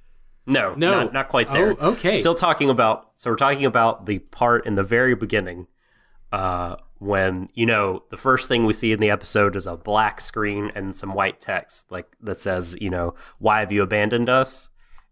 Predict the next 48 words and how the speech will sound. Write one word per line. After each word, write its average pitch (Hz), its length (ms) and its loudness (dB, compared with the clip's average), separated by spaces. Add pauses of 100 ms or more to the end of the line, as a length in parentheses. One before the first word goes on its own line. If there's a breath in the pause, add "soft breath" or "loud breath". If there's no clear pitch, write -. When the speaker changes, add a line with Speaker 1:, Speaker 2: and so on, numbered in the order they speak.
Speaker 1:
And 92 500 -2 (360)
I 98 40 -20
believe 101 280 -2
it's, - 120 -6
like, 104 140 -2
a 110 40 -6
paraphrase 98 760 0
of 90 460 -2
a 98 60 -8
part 101 220 0
of 95 60 -2
the 98 80 -4
Bible. 98 440 0
It 117 100 0
could 185 160 2
be, 123 400 0 (260 soft breath)
like, 98 360 -2 (100)
you 113 120 -2
know, 87 300 -4 (340)
a 110 120 0
lot 107 260 4
of 95 80 -6
different 90 320 -6
things, 82 540 -12
and 87 440 -12
talked 107 280 -2
about 92 300 0
how, 90 360 0 (580 loud breath)
uh, 87 440 2
Jesus, 104 800 -2
like, 90 300 -4
on 101 260 2
the 98 80 -4
cross 101 380 0
itself, - 760 -2
you 110 140 -8
know, 92 180 -4
he 92 80 -8
says, 90 540 -2
"My 95 160 0
God, 98 260 2
my 95 140 0
God, 92 260 2
why 92 120 4
have 90 100 -2
you 85 80 -6
forsaken 101 500 -4
me?" 107 220 0